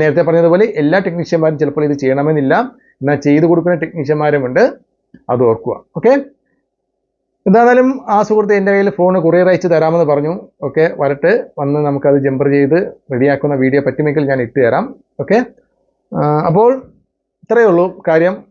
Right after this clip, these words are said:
കാരണം ടെക്നീഷ്യന്മാർ പല വിധത്തിലാണ്. ചിലർ ഹാർഡ് വർക്ക്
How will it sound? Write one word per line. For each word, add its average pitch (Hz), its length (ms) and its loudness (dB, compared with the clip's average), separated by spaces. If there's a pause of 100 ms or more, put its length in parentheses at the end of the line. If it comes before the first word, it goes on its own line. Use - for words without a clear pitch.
(120)
കാരണം 165 280 0 (800)
ടെക്നീഷ്യന്മാർ 220 560 2
പല 180 180 4
വിധത്തിലാണ്. 143 480 0 (560)
ചിലർ 170 320 2 (280)
ഹാർഡ് 165 280 0
വർക്ക് 185 180 -2